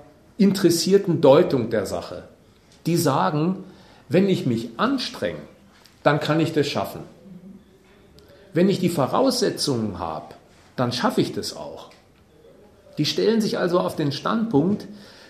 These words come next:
dass, weil sie das Interesse haben, diesen Aufstieg zu schaffen, der um dessen Willen auch gehen müsste.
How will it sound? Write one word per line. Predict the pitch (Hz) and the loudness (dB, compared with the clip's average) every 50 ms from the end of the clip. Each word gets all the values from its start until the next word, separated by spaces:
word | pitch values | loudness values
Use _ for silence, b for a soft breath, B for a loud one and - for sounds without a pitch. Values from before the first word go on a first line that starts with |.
| B - | B 0
dass, | 170 170 165 - - - - 117 | 0 0 0 0 -4 -8 -4 0
weil | 135 147 175 160 | 0 2 2 2
sie | 180 165 - - - - - - - | 0 0 -2 -4 -8 -14 -20 -18 -4
das | - 131 127 - | -2 -2 -2 -2
Interesse | - - 101 98 95 - - - 202 254 226 - 254 214 160 | -4 -8 -8 -10 -10 -10 -4 -2 0 0 0 2 0 0 2
haben, | 139 123 113 110 110 107 113 104 | 0 0 0 0 -2 -2 -2 -2
diesen | 110 107 101 113 120 | -2 -4 -4 -4 -6
Aufstieg | - - 104 101 - - - - - - - - - 110 - - - - 101 90 - - | -4 -6 -6 -6 -6 -8 -8 -8 -8 -8 -8 -12 -16 -14 -14 -10 -8 -8 -8 -8 -8 -10
zu | - - | -10 -10
schaffen, | - - - 80 - - - 76 - B B B B B B B B B B B B - - - - - | -10 -10 -10 -10 -12 -12 -14 -18 -20 B B B B B B B B B B B B -20 -20 -14 -2 0
der | 151 143 - - | 0 2 2 0
um | 131 123 117 120 | -2 -2 -2 0
dessen | 143 156 165 - - 226 202 - 147 | 0 0 2 2 0 -2 -2 -2 -2
Willen | 135 123 120 131 135 - | 0 0 0 0 -2 -4
auch | - 160 156 - - | -4 -6 -6 -8 -8
gehen | - 175 156 147 135 113 101 92 | -4 0 2 2 2 2 -2 -4
müsste. | 87 82 - - - - - | -6 -8 -12 -12 -12 -14 -14